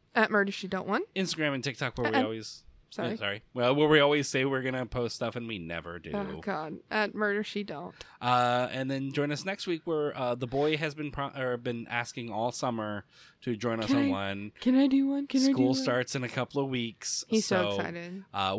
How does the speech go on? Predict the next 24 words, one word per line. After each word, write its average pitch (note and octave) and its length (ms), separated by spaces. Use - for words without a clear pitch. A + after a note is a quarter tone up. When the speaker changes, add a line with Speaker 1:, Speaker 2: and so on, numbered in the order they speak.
Speaker 2:
we C3 180
are E3 140
going D#3 280
to D#3+ 80
watch C#3 160
Speaker 1:
Y'all C4 160
be D#4 180
nice G#3 260
to F#3 120
him. - 280
Speaker 2:
the B2+ 140
original A#2 540
black G2 340
and C#3 160
white. G#2+ 500
Speaker 1:
Yes. E3+ 300
Speaker 2:
Nineteen A2 400
fifty-six, A2+ 800
I D#3+ 140
think. F#3 600
Speaker 1:
Okay. G3+ 320
Speaker 2:
Godzilla. F2+ 420
Speaker 1:
Godzilla. - 680
Speaker 2:
Godzilla. - 680